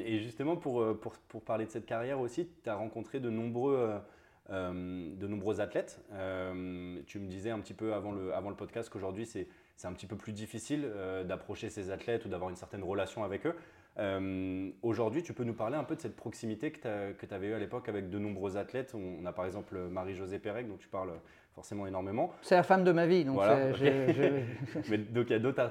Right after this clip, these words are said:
Speaker 1: donc, t'avais, enfin, tu peux nous parler un petit peu de cette, euh, de cette proximité que t'as, t'as eu la chance d'avoir
Speaker 2: Ouais,
Speaker 1: avec
Speaker 2: parce
Speaker 1: les
Speaker 2: que
Speaker 1: athlètes.
Speaker 2: à l'époque, euh, dans l'athlète en tout cas,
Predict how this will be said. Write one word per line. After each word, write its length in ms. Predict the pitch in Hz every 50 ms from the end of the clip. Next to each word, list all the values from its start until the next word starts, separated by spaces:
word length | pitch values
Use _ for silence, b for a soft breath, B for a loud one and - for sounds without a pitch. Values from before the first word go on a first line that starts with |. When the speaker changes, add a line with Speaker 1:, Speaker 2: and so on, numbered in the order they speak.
| - - 127
Speaker 1:
donc, 180 | 120 107 110 107 - - - - 127 - -
t'avais, 340 | - 107 104 120 131 110 - -
enfin, 140 | - 113 101
tu 80 | - -
peux 100 | 147 151
nous 80 | 127
parler 200 | - 120 113 131
un 60 | 139
petit 140 | 131 - -
peu 100 | 104 131
de 60 | 127
cette, 180 | - 113 92 -
euh, 320 | 101 95 92 90 90 90
de 100 | 87 85
cette 200 | 87 - 95 -
proximité 560 | - - 120 113 - - 117 107 104 - 127 120
que 60 | -
t'as, 240 | 98 95 92 87 90
t'as 80 | - 92
eu 40 | 92
la 100 | 92 92
chance 180 | - 117 113
d'avoir 140 | - 226 269
Speaker 2:
Ouais, 60 | 285 247
Speaker 1:
avec 100 | 208 -
Speaker 2:
parce 160 | 202 185 -
Speaker 1:
les 60 | 185
Speaker 2:
que 40 | 214
Speaker 1:
athlètes. 200 | 208 180 - -
Speaker 2:
à 80 | 175 190
l'époque, 640 | 196 202 202 202 247 254 277 294 277 - - - - - - _ _ -
euh, 640 | 170 170 170 165 165 165 160 160 156 151 151 151 147 -
dans 180 | 131 123 175 165
l'athlète 380 | 156 151 151 - 240 240 196 156
en 80 | 143 135
tout 120 | - 160
cas, 380 | 135 - 190 202 233 262 277